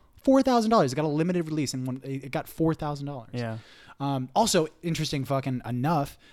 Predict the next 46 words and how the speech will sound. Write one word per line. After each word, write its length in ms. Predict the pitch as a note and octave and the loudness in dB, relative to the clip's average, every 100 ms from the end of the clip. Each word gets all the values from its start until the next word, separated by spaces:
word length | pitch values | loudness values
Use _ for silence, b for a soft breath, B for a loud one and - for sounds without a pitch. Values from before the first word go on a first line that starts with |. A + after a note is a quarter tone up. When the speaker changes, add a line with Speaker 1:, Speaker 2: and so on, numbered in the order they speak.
| b | b
Speaker 1:
uh, 240 | C#3+ C3 A#2 - | -6 -4 -4 -2
one 180 | D3+ | 0
of 80 | E3+ | 0
the 100 | C#3 | 0
writers, 500 | B2+ B2+ C3+ A2 A#2+ | -2 0 -2 -4 -8
so, 300 | - B2+ A#2+ A#2 | -6 -4 -4 -4
uh, 340 | A2+ A2 G#2 | -4 -4 -6
fucking 480 | - - B2 A#2+ G#2+ _ _ _ _ A2+ | -10 -12 -10 -12 -16 _ _ _ _ -16
Julia 400 | B2 G3+ F#3 C#3+ | -8 -2 0 -2
Hart 360 | C#3 B2+ A#2 | -4 -6 -6
wrote 240 | B2+ C3+ C3+ | -6 -4 -4
and 100 | B2+ | -4
directed, 540 | A#2+ A#2 - A#2 A2 | -2 -4 -4 -8 -6
but 140 | C3 C3+ | -8 -4
the, 40 | |
one 120 | C3 | 0
of 140 | D3 B2 | 0 0
the 200 | C3+ C3 | 0 2
other 300 | D3 D#3+ D#3 | 4 6 6
writers 480 | C3+ C3 A#2+ G#2+ - | 4 0 -4 -8 -10
that 180 | A2+ G#2+ | -12 -8
did 120 | A#2+ | -8
the, 200 | A2 G#2 - b b b | -6 -8 -10 b b b
the 80 | - | -6
screenplay 640 | - C#3+ D#3+ D3+ G#2 G2+ _ - | 0 4 4 4 -2 -4 _ -4
was 160 | A2+ | -2
Jordan 400 | - F3 F3+ D#3+ | 6 8 8 6
Horowitz. 720 | C3+ D#3+ D3 A#2 G#2 - - - b | -2 2 2 2 -6 -10 -10 -10 b
Does 140 | - B2+ | -8 -2
that 200 | D#3 - | 0 0
name 380 | D#3+ E3 D#3+ D3 | -2 0 -2 0
Speaker 2:
That 160 | C#3 | 2
sounds 220 | D3 C#3+ | 4 2
familiar. 320 | - A#2+ A2+ G#2 | 2 0 2 2
Speaker 1:
sounds 240 | C#3+ C3 | 0 2
familiar, 400 | E3+ B3+ F3 B2+ | 6 8 6 4
right? 280 | C3+ G3+ A3 | 4 4 4
Speaker 2:
Yeah. 220 | A#2+ A#2+ G#2 | 0 0 -2
Speaker 1:
Do 280 | - _ - | -8 _ -4
you 80 | C#3+ | 2
know 80 | |
what 100 | D#3 | 4
he 60 | C#3+ | 4
did? 420 | C#3+ F#3 A#3+ - | 6 6 4 0
Speaker 2:
No. 320 | B2 A#2+ G#2+ A2+ _ - | 0 0 0 -8 _ -8
Speaker 1:
He's 180 | C#3 | -6